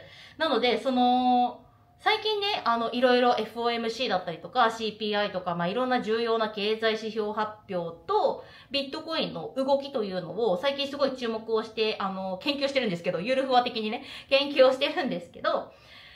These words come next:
なんとなく私の肌感だと、発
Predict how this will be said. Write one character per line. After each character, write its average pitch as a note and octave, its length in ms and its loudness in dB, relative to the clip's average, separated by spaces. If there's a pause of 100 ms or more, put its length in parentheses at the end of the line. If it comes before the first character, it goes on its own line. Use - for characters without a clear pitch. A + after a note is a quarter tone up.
(140)
な A4+ 160 4
ん - 20 -4
と C5 80 8
な B4 120 4
く - 80 -2
私 B3+ 260 0
の A#3+ 140 0
肌 A3 320 -2
感 A3 240 0
だ G#3 80 -4
と、 - 480 -6 (180)
発 D4+ 260 -2